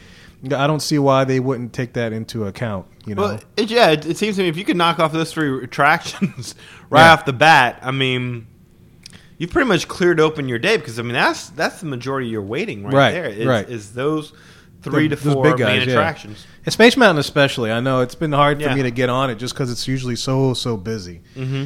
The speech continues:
Speaker 1: Even on the, the not so busy nights, it's just, like, so, so busy.
Speaker 2: Right.
Speaker 1: You know? Um, what about the other parks, like Epcot? Well, the only thing I could think of would be really Soarin' and I guess the new Test Track,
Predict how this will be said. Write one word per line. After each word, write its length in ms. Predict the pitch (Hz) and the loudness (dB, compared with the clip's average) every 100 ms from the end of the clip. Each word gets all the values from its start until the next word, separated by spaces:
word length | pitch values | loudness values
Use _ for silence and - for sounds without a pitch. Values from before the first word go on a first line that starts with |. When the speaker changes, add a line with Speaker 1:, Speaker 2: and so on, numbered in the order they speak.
| 147 | -2
Speaker 1:
Even 240 | 147 156 | 0 2
on 140 | 147 131 | 2 2
the, 280 | 123 117 113 | 0 -2 -4
the 120 | 123 | -4
not 240 | 127 135 | -2 -2
so 160 | - 117 | -2 -4
busy 320 | 104 104 98 | -2 -4 -4
nights, 320 | 101 87 82 | -8 -8 -10
it's 180 | 110 - | -10 -8
just, 220 | 117 - | -8 -8
like, 180 | 110 95 | -8 -10
so, 320 | - 127 117 | -8 -4 -4
so 200 | 110 104 | -4 -8
busy. 380 | 90 92 90 78 - - | -8 -10 -12 -14 -20 -10
Speaker 2:
Right. 400 | 110 98 87 87 - | -6 -6 -8 -14 -16
Speaker 1:
You 80 | 113 | -12
know? 280 | 104 101 113 | -10 -10 -10
Um, 500 | 117 131 127 120 113 107 - _ _ _ - _ - | -4 0 2 0 -4 -10 -18 _ _ _ -20 _ -6
what 120 | 180 | 2
about 120 | 220 | 2
the 60 | 220 | 6
other 160 | 190 | 4
parks, 320 | 180 123 104 - | 4 2 2 -2
like 120 | 110 | -4
Epcot? 460 | 123 - 113 87 - _ - - - | -4 -2 -4 -4 -10 _ -20 -20 -20
Well, 320 | 120 120 107 131 | -8 -6 -6 -4
the 100 | 139 | -2
only 120 | 151 | 0
thing 140 | 147 | 0
I 80 | 139 | -2
could 180 | 143 131 | -2 -4
think 160 | 127 | -4
of 140 | 123 117 | -4 -4
would 120 | 113 | -4
be 120 | 113 | -4
really 260 | 113 123 117 | -2 -2 -4
Soarin' 480 | - 127 127 127 113 | -4 -4 -2 -2 -4
and 160 | 104 | -6
I 60 | 107 | -6
guess 240 | 117 - | -6 -8
the 40 | 107 | -8
new 120 | 104 | -10
Test 320 | - 147 - | -6 -8 -6
Track, 260 | 110 90 | -6 -6